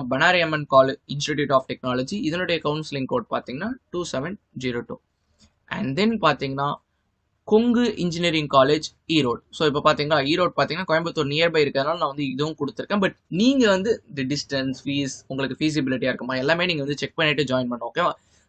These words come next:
So, இதனுடைய டி N E code பாத்தீங்கன்னா, டூ செவன் ஒன் ஒன். ஓகேவா? So, next பாத்தீங்கன்னா, ஸ்ரீ ராமகிருஷ்ணா college. So, இது பாத்தீங்கன்னா, கோயம்புத்தூர் டிஸ்ட்ரிக்ட்ல இருக்குது. இதனுடைய டி என் ஏ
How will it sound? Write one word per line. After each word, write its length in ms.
So, 100
இதனுடைய 340
டி 140
N 120
E 140
code 220
பாத்தீங்கன்னா, 400
டூ 160
செவன் 300
ஒன் 200
ஒன். 80
ஓகேவா? 200
So, 140
next 220
பாத்தீங்கன்னா, 380
ஸ்ரீ 200
ராமகிருஷ்ணா 500
college. 240
So, 140
இது 160
பாத்தீங்கன்னா, 400
கோயம்புத்தூர் 360
டிஸ்ட்ரிக்ட்ல 380
இருக்குது. 260
இதனுடைய 300
டி 140
என் 140
ஏ 40